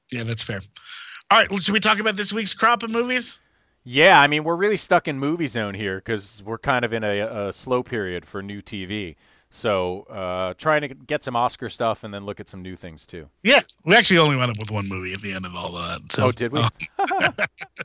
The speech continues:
Speaker 1: uh, and that movie will be The Fabelmans, which is the Steven Spielberg. Uh, essentially, it's a biography, right? So he's
Speaker 2: I,
Speaker 1: really
Speaker 2: I mean,
Speaker 1: tough.
Speaker 2: I guess, like, we're supposed to say it's, like, a biographical,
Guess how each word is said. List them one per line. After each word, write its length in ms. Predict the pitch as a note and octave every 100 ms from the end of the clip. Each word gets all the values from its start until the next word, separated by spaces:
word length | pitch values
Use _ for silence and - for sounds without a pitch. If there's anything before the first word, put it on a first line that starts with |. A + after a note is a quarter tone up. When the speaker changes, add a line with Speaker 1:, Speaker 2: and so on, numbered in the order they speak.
| - C#3+ - - - - - - - - - - C#3+ - -
Speaker 1:
uh, 320 | - D3 C#3 D3+
and 100 | E3
that 140 | G#3+
movie 220 | G#3+ G3
will 80 | F3+
be 80 | E3+
The 100 | D3
Fabelmans, 680 | C3 A#3 G#3+ D#3 B2+ G#2+ A2+
which 180 | A#2+ B2+
is 160 | A#2+
the 160 | A#2 A#2+
Steven 320 | A#2+ E3 C#3
Spielberg. 560 | C#3 D3 C3+ B2+ B2 A2+ - - - - _ -
Uh, 320 | B2 A#2+ G#2+
essentially, 640 | A#2 - C#4+ A#3+ E3+ C3+
it's 200 | B2+ A2+ C3
a 320 | A#2+ A2+ A2 A2 - -
biography, 760 | B2 A#2+ A#2+ B2 C#3 E3 A3 G3
right? 300 | - C#3 G#3 - -
So 180 | - C#3
he's 300 | D3 D#3+ F3
Speaker 2:
I, 20 |
Speaker 1:
really 140 | F3
Speaker 2:
I 40 | C4
mean, 60 | B3+
Speaker 1:
tough. 60 |
Speaker 2:
I 20 |
guess, 220 | B3+ C4 -
like, 180 | B3+ G#3
we're 100 | F#3+
supposed 320 | - G#3 G3+
to 60 | F#3+
say 260 | - G3+
it's, 120 | F#3+ F3+
like, 160 | F#3
a 140 | F3+ C3+ - _ _ _ -
biographical, 2250 | D3+ D#3 D3 B2 C3+ C3+ C#3 B2+ - E3 - _ _ - C3+ C#3+ E3+ F3+ F#3+ F#3+ G3